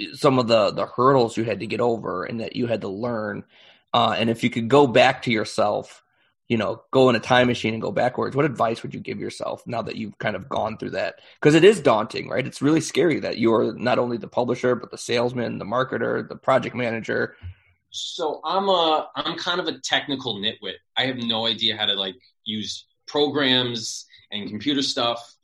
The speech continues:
Speaker 2: And so the, the idea of production just in and of itself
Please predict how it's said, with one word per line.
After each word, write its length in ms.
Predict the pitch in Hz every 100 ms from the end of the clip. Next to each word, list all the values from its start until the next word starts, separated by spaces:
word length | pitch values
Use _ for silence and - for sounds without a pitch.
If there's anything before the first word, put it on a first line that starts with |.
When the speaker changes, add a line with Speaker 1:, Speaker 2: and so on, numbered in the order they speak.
| - - _
Speaker 2:
And 260 | 107 107 107
so 240 | - 123
the, 220 | 117 113 107
the 80 |
idea 400 | 131 143 131 190
of 120 | 165 -
production 680 | 139 127 113 - 113 95
just 220 | - 110 110
in 100 | 110
and 120 | 110
of 120 | 98
itself 500 | - - 101 87 -